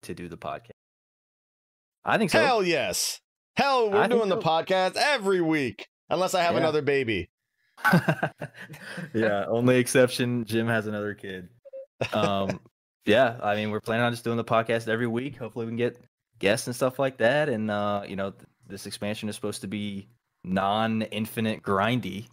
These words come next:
Speaker 1: so we should have time. You know what I mean? We should be chilling, even, like, during raid progression and stuff, unless I'm, unless Vision's day raiding on a Friday, which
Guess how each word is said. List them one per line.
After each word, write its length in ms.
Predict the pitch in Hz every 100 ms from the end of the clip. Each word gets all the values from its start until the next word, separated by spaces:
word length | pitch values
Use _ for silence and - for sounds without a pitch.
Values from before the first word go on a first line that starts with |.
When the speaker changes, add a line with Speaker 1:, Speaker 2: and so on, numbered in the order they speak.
| _ -
Speaker 1:
so 440 | - 92 90 90 _ _ -
we 100 | 98
should 160 | 104
have 160 | 110 110
time. 260 | 113 156 -
You 80 | 95
know 60 |
what 60 | 95
I 20 |
mean? 120 | 98
We 80 | 107
should 180 | - 104
be 80 | 110
chilling, 360 | 113 127 67
even, 220 | 95 104 110
like, 220 | 101 - - _
during 220 | 107 101 101
raid 240 | 95 110
progression 340 | 98 90 -
and 80 | 71
stuff, 220 | - -
unless 240 | 98 107 -
I'm, 180 | 107 104
unless 360 | 82 92 - - _ _ - - - _ -
Vision's 380 | 101 98 101 -
day 240 | 92 95
raiding 260 | 101 101 98
on 120 | 95
a 40 |
Friday, 480 | - 101 110 98 104
which 340 | 101 92 -